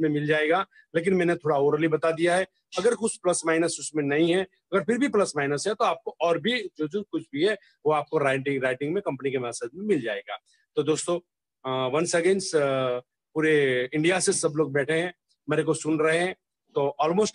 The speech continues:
आज मुझे एक ही मेरा चैप्टर था कि लॉकडाउन पीरियड में अभी बस-, बिजनेस में कौन सा स्ट्रेटजी यूज़ किया जाए, तो उसमें मैं बताने की कोशिश किया। और regarding कंपनी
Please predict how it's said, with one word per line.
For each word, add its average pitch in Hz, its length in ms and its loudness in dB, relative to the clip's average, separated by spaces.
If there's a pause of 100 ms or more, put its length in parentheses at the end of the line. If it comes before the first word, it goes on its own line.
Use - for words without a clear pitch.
आज 175 220 2
मुझे 131 360 -2 (280)
एक 175 160 0
ही 226 60 2
मेरा 180 200 4
चैप्टर 147 380 -4
था 160 220 -2
कि - 360 -12
लॉकडाउन 143 400 2
पीरियड 156 280 -2
में 160 100 0
अभी 143 140 -2
बस-, 135 300 -2
बिजनेस 139 400 -6
में 156 100 -4
कौन 135 160 -6
सा 147 120 -6
स्ट्रेटजी 131 540 -6
यूज़ 123 260 -10
किया 113 140 -8
जाए, 110 220 -6 (600)
तो 147 80 0
उसमें 151 260 0
मैं 147 140 2
बताने 139 300 -2
की 135 120 -6
कोशिश 143 340 -4
किया। 180 280 0 (280)
और 147 180 -2
regarding 190 420 0
कंपनी 156 440 -2